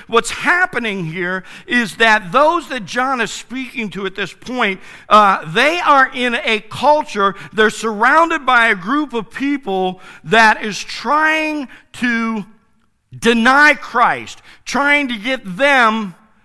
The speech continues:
to not believe in Christ, okay? And so what John is doing here is he's laying out a foundation of how do you defend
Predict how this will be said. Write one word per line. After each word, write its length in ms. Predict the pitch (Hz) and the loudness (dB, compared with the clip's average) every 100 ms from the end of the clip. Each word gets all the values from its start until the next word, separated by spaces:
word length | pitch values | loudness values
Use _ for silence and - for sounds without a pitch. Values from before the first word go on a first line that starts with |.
| _ - | _ -6
to 140 | 226 | -2
not 640 | 226 233 240 269 277 294 | 0 0 2 4 4 2
believe 580 | 262 247 247 240 233 226 - - | -2 -4 -4 -2 -4 -6 -10 -6
in 320 | 214 202 196 | -4 -4 -6
Christ, 720 | - 214 208 160 95 - - | -6 0 0 0 -8 -14 -10
okay? 580 | 143 165 220 240 240 202 _ _ _ - - | -6 -2 0 0 -2 -8 _ _ _ -8 -4
And 120 | 226 | 0
so 100 | 262 | 2
what 220 | 262 220 | 2 2
John 400 | - 285 339 320 | 4 6 6 4
is 120 | 269 | -2
doing 380 | 175 302 330 247 | -2 0 2 0
here 260 | 233 240 220 - | 2 2 0 -4
is 140 | 240 202 | -4 -2
he's 180 | 240 | -4
laying 400 | 202 254 302 330 | 0 2 2 2
out 180 | 302 285 | 0 2
a 40 | 240 | 2
foundation 800 | 269 254 247 233 262 262 208 202 | 2 2 2 0 0 -2 -2 -2
of 80 | |
how 340 | 165 170 285 370 | -2 2 2 2
do 160 | 330 | -2
you 460 | 269 208 262 311 302 | -8 -6 -4 -2 -2
defend 1160 | 226 - - - - 285 262 196 165 165 165 | -6 -10 -12 -18 -6 -2 -2 -2 -6 -8 -10